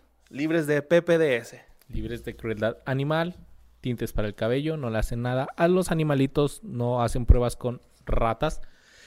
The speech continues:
Speaker 2: y, más que nada, tienen unos colores bien chingones, Borre.
Speaker 1: Bien fregones.
Speaker 2: Y toda la gente ahí está mandando sus historias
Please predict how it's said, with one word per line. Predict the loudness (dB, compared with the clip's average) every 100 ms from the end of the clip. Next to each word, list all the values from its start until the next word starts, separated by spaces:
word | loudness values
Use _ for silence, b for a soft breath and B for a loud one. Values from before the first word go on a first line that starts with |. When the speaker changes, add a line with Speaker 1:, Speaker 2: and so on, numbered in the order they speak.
| b b
Speaker 2:
y, | -2 -2 -2
más | -6 -10 -8
que | -4
nada, | -2 0 -2 -6 _ _ -20 -8
tienen | -4 -4
unos | -4
colores | 0 2 2 0 -4
bien | 0 0 0
chingones, | -2 0 2 2 0
Borre. | 2 2
Speaker 1:
Bien | 2 -2
fregones. | -4 -4 -6 -10 -18 -12
Speaker 2:
Y | -10
toda | 0 2
la | 4
gente | 2 0 0
ahí | 0
está | 0 0
mandando | -2 -2 -2 -2
sus | -4 -4
historias | -6 0 0 2 2 0 -6